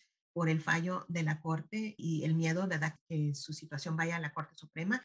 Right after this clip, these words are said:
y que, ¿verdad?, pierdan su estatus migratorio. Entonces, están hablando muy específicamente de eso. Nosotros, como ha dicho, representamos a los jóvenes, a los tepecianos, a nuestra gente que no tiene ninguna propuesta en la mesa. Entonces, nosotros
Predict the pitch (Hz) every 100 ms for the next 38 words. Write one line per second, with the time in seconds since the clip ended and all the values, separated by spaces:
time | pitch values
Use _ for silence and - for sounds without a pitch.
0 | _ 151 160 151 147 147 147 147 143 -
1 | 147 151 156 - 135 - - - 151 180
2 | 269 247 202 202 214 214 214 196 190 190
3 | 180 175 202 202 - - 156 151 - 165
4 | 165 160 156 156 165 160 208 143 139 _
5 | - 240 220 226 - 175 156 156 165 180
6 | 247 254 - - _ 185 185 156 165 175
7 | 180 180 165 165 190 180 156 156 156 185
8 | 190 - 202 196 196 208 185 175 156 _
9 | _ _ 175 180 180 175 175 185 185 208
10 | 175 170 185 185 180 175 185 190 180 -
11 | 170 - 175 170 202 226 208 175 175 170
12 | 165 180